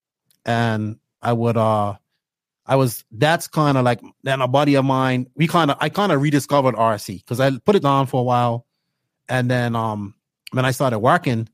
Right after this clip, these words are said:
I was like, "Oh, my boy, my, one of my other boys, Mills, he got into it." And then I got back into it. And then he, we got eight scale cars. No, actually, sorry, we got ten scale electric cars 'cause they had a track, uh, a small ten scale track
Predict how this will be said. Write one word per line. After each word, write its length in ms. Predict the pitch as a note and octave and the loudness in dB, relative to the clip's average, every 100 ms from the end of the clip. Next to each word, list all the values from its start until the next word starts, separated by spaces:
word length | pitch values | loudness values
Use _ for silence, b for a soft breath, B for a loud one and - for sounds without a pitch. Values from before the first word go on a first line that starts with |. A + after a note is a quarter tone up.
| _ _ _ _ - | _ _ _ _ -6
I 60 | C3 | -4
was 80 | B2+ | -2
like, 140 | B2 | -2
"Oh, 200 | G#3+ F3 | 2 2
my 140 | B2+ A#2+ | 2 2
boy, 320 | D#3 F3+ D3 | 4 4 2
my, 180 | B2 C3 | 0 0
one 100 | B2+ | 2
of 60 | |
my 120 | B2 | 2
other 160 | D3+ E3+ | 2 2
boys, 260 | C3+ A#2+ A2+ | 2 0 2
Mills, 320 | C#3+ D3+ C#3+ | 2 2 0
he 100 | D3 | 2
got 200 | C#3 B2+ | 2 0
into 200 | A#2+ A#2+ | -2 -4
it." 120 | A2+ | -4
And 120 | A2+ | -2
then 140 | C3+ B2+ | 0 0
I 80 | B2+ | 0
got 160 | A#2 | 0
back 200 | A#2 A2 | -2 -4
into 240 | A2+ G#2 F2 | -8 -10 -16
it. 100 | - _ _ - | -20 _ _ -6
And 160 | A#2 | -2
then 140 | B2 A#2 | 0 2
he, 280 | B2 C#3+ D3 | 2 2 2
we 100 | C3+ | 0
got 160 | B2+ C3 | 0 0
eight 160 | B2+ | -4
scale 240 | - B2 A#2 | -2 -2 0
cars. 600 | C3 B2 A#2+ A#2+ A#2 - | 2 2 4 0 -2 0
No, 120 | G#3 | 2
actually, 420 | D#3+ - D#3 A#2+ - | 2 0 -2 -2 -2
sorry, 340 | D3 C3 G#2+ | 0 2 0
we 120 | A#2+ | -2
got 200 | B2+ - | -4 -4
ten 200 | - E3+ | -2 -2
scale 340 | - D3 C#3+ C3 | 0 2 2 2
electric 420 | A2+ A#2 B2+ A#2+ | 0 0 0 -4
cars 220 | - F#2+ - | -8 -8 -6
'cause 120 | G#2+ | -4
they 100 | A2+ | 0
had 140 | A#2 | 0
a 60 | G#2 | -2
track, 420 | - D3+ - _ _ _ _ _ _ _ _ _ _ - | 0 0 0 _ _ _ _ _ _ _ _ _ _ -4
uh, 260 | G#2+ G2 - | -4 -4 -6
a 80 | |
small 240 | - C3+ C3 | -2 2 4
ten 200 | C#3+ C3+ | 4 0
scale 240 | - A#2+ | 2 0
track 320 | - A2 F#2+ | 2 0 -2